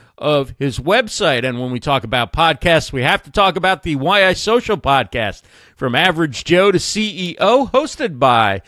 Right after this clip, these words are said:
Chris Barrows. Chris has a media pass under the name of Why I Social Podcast this week for, uh, Social Week New York City, uh, Social Media Week New York City. Anyway, on this week's podcast, Sarah Rockholt,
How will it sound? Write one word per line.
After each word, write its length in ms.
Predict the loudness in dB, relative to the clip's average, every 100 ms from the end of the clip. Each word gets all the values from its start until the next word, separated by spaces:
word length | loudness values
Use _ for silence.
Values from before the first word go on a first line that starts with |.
| -20 -20 _
Chris 240 | 2 2 2
Barrows. 540 | 0 2 4 2 0
Chris 420 | -2 0 0 -4 -12 -4
has 360 | 0 0 -2 -2
a 180 | 0 0
media 580 | 0 0 0 0 2 0
pass 540 | 0 0 0 0 -4
under 220 | -6 -6 -6
the 140 | -2
name 280 | 0 0 -2
of 180 | -4 -2
Why 320 | 0 2 2
I 140 | 0
Social 440 | -2 -2 -2 -2 -8
Podcast 760 | -2 0 0 -2 -2 -2 -4 _ _ _ _ _
this 280 | 2 2 2
week 360 | 0 0 -2 -8
for, 520 | -4 0 0 -2 -2
uh, 340 | -2 0 -2 -2
Social 480 | 0 0 0 -4
Week 340 | 0 0 -2 -6
New 140 | -2
York 320 | 0 0 0
City, 480 | -4 -2 -2 -2 -6 _ _ -2
uh, 140 | -2
Social 300 | 2 0 0
Media 340 | -2 0 2 0
Week 240 | -2 -4
New 80 | -4
York 300 | -2 -4 -6
City. 400 | -8 -4 -4 -6 -20 -4
Anyway, 340 | 0 2 2 0
on 160 | 0
this 220 | -2 -2
week's 240 | -2 -2 0
podcast, 640 | 0 0 0 0 0 0
Sarah 640 | -4 0 2 2 0 -2 -6
Rockholt, 760 | 0 2 2 2 0 0 0